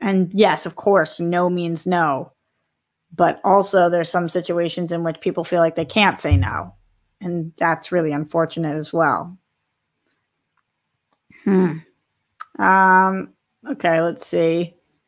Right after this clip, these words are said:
Thank you, Jake, for putting my Streamlabs in here. Daryl saying, "Oh, wow, this is much earlier." Yeah, because I have to make it to that appointment to view the apartment. Morse Code Z says, "I grew up quoting Cosby in all situations.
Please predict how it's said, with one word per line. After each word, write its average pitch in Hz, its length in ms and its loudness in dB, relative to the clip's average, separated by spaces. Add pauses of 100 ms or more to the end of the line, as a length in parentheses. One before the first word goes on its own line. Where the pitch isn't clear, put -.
(760)
Thank 185 260 0
you, 185 140 4
Jake, 175 320 0
for 180 80 -4
putting 180 260 -2
my 170 140 -2
Streamlabs 196 560 0
in 202 120 0
here. 190 480 0 (360)
Daryl 208 240 6
saying, 185 220 0
"Oh, 180 100 2
wow, 180 220 6
this 175 160 -2
is 175 100 -8
much 170 220 -2
earlier." 185 340 2
Yeah, 180 240 2
because 170 240 -4
I 170 40 -2
have 175 160 -4
to 185 80 -4
make 175 220 -6
it - 120 -10
to 175 120 -6
that 156 340 -2
appointment 202 1000 0 (160)
to - 140 -8
view 175 200 -4
the 175 120 -2
apartment. 196 840 0 (460)
Morse 240 140 2
Code 226 200 4
Z 226 140 0
says, 226 180 2
"I 202 80 4
grew 202 280 4
up 226 240 0
quoting 208 440 2
Cosby 202 560 2
in 175 120 -4
all 196 260 -2
situations. 165 1000 -6